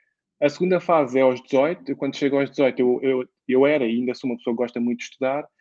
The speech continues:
mas não tínhamos, não tinha capacidade financeira para ir para a faculdade. Então, juntando essa situação com o facto de eu admirar os militares e admirar muito a Força Aérea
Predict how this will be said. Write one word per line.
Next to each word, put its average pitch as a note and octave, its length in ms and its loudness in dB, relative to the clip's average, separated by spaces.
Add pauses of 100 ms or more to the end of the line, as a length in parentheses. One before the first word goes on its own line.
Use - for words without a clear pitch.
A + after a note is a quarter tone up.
(180)
mas C#3 240 -4
não C#3+ 140 -4
tínhamos, C#3 500 -6 (360)
não A#2+ 160 -4
tinha D3+ 260 -2
capacidade B2 580 -6
financeira B2+ 380 -4
para C3 120 -4
ir B2 40 -4
para A#2+ 120 -6
a A#2+ 60 -10
faculdade. F#2 500 -10 (600)
Então, B2+ 460 -4 (200)
juntando D#3 520 -6
essa D3 220 -4
situação C#3 720 -6
com C3 400 -6 (380)
o A#2+ 100 -8
facto B2+ 420 -4 (100)
de B2 160 0
eu B2 320 2 (240)
admirar B2+ 520 0
os A#2+ 100 -4
militares C#3 760 -2
e A2+ 180 0
admirar A#2 360 -2
muito A#2+ 340 -2 (300)
a A2+ 100 -8
Força - 320 -6
Aérea C#3 600 0